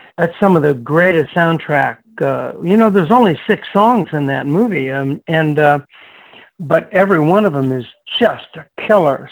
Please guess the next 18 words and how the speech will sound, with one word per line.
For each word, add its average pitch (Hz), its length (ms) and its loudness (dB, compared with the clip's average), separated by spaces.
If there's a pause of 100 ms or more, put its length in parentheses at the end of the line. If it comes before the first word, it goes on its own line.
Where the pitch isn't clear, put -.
(120)
So 156 240 -2
yes, 160 260 2 (180)
absolutely. 160 880 0 (520)
I 151 120 4
do 151 220 2
Porpoise 208 460 0 (100)
Song. 175 400 4
I 143 100 2
do 135 240 -4
As 143 160 -2 (140)
We 156 60 -10
Go 135 220 -2
Along. 170 720 2 (680)
I, 143 440 0
uh, 135 840 -4
I've 143 120 -8
done 139 260 2 (100)
Circle 143 340 -4